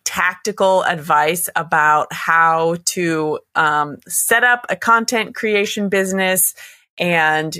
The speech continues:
reach out to brands and tourism boards and all that kinds of things, she also talks a lot about the mindset that you need, um, to be a content creator and to really treat yourself as a business, which,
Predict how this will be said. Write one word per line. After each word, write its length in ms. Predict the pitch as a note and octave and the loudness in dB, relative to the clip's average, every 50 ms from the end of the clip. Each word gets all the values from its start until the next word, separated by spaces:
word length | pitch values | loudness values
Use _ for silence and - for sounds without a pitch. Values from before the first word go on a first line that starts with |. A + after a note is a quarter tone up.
| - _ | -12 _
reach 400 | - D#3 D#3 F#3+ A#3+ C4 B3 - | -10 -4 -2 0 0 0 2 2
out 160 | C4+ A#3+ A3+ | 2 2 2
to 100 | A#3 G3+ | 2 0
brands 540 | E3+ F3 G#3 A3 G#3+ G#3 G3 F#3 F3+ E3+ E3 | 0 2 2 2 4 4 2 2 0 0 0
and 100 | D#3+ E3+ | -2 -2
tourism 440 | E3+ - A#3 A3+ G#3+ G3+ G3 F#3+ F3+ | -2 0 2 2 2 2 0 -2 0
boards 340 | F3 F3 F3 F3 F3 E3+ F3 | 0 2 2 2 2 2 2
and 80 | D#3+ | 2
all 100 | D#3 D#3+ | 2 2
that 200 | E3+ F#3 F3 - | 4 2 0 0
kinds 260 | - - G3 G3 G3 G3 | -2 -4 -2 -2 -2 -4
of 160 | F#3+ F#3+ - | -6 -8 -10
things, 500 | - - - G3+ G3+ G3+ G3+ G#3 - - - - - | -6 -2 -2 0 0 0 -4 -6 -8 -10 -16 -18 -14
she 220 | - - - A#3+ A#3+ | -10 -4 0 2 2
also 680 | G3+ - G3+ A3 B3 B3 - B3 B3+ B3+ A#3+ A#3 A#3 A#3 - - | 4 4 4 2 2 0 0 0 2 4 4 4 2 2 0 -4
talks 340 | - - G3+ F#3 F#3+ - - | -4 0 0 0 0 0 -2
a 40 | F3 | -2
lot 280 | D#3+ D#3 D#3 D#3 D#3+ | 0 2 2 2 2
about 260 | D#3+ E3 D#3 D3 D3 - | 2 0 0 0 0 -2
the 100 | D#3 C#3+ | -6 -8
mindset 640 | C#3+ C#3+ C#3+ B2 A#2 E3 G#3+ B3+ - - C4 B3+ | -6 -2 0 2 2 2 0 0 0 0 0 2
that 180 | - B3+ A#3+ B3 | 2 0 0 0
you 140 | A3+ B3 A#3+ | -2 -2 0
need, 460 | A#3 A#3 A#3 A#3+ A#3+ B3 B3 A#3+ B3 - - - - - _ _ - | 0 0 2 2 2 0 0 -2 -4 -10 -16 -20 -20 -20 _ _ 2
um, 340 | F3 F3 E3+ E3 D#3 D3+ D3 | 4 4 4 4 2 0 -4
to 140 | - F#3 F3 | -6 -4 -2
be 140 | G#3 A3 | 2 2
a 80 | B3+ C#4 | 2 2
content 420 | C4+ - D4 C#4+ C#4 C#4+ D4+ C4 B3+ | 2 2 2 2 2 2 -2 -2 -2
creator 540 | - - B3+ B3+ C4 B3+ C4 C4+ C#4 C#4+ C#4+ - - - - _ _ - | 0 0 0 2 2 2 2 2 2 0 -2 -8 -20 -20 -20 _ _ -4
and 600 | - F#3 F#3 E3+ E3 D#3+ D#3 D#3 D#3+ D#3 - - _ _ - | -2 0 2 2 2 2 2 0 -2 -6 -8 -12 _ _ -8
to 160 | - - G#3 G3 | -8 -6 -4 0
really 280 | F#3+ G3+ G3+ G3+ G3+ | 0 2 2 2 0
treat 280 | - - - - A3+ F#3 | -2 -4 -4 -4 -2 -2
yourself 380 | E3+ G3+ F#3+ - F#3 F3+ F3+ | -2 -2 0 0 0 0 0
as 100 | F3 D3+ | -2 -4
a 60 | E3 D3+ | -4 -4
business, 640 | - - B2 D3+ - G#3 G#3 G#3+ A3+ B3 - - - | -4 -2 -2 -2 0 2 2 2 2 2 -2 -6 -8
which, 600 | - D#3 D3 D3+ D3 C#3+ C#3 - - - - - | -6 -2 0 0 0 0 -2 -6 -10 -10 -12 -14